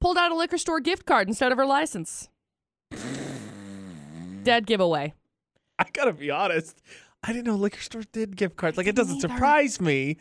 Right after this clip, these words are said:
Speaker 1: I didn't either.
Speaker 2: But I didn't know they did that.
Speaker 1: Me neither. So there you go. Two crazy stories.
Speaker 2: Do you think you could get one here? A
Speaker 1: No.
Speaker 2: liquor store? I didn't think so.
Speaker 1: It's Utah. <laughs>
Speaker 2: Huh.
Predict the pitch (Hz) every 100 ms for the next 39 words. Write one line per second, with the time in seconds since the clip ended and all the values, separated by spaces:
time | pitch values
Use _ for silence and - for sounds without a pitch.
0 | - 254 247 254 254 254 247 240 202 185
1 | 180 202 202 202 196 190 185 220 247 247
2 | 240 190 226 233 254 233 208 349 427 359
3 | 415 226 330 311 311 233 - 339 - -
4 | - 160 185 214 262 220 196 208 208 214
5 | 175 170 220 302 220 247 302 220 226 -
6 | 240 240 220 262 254 277 - - 107 85
7 | - 262 269 160 143 - _ 247 - _
8 | _ _ _ _ _ _ _ _ _ -
9 | - 453 269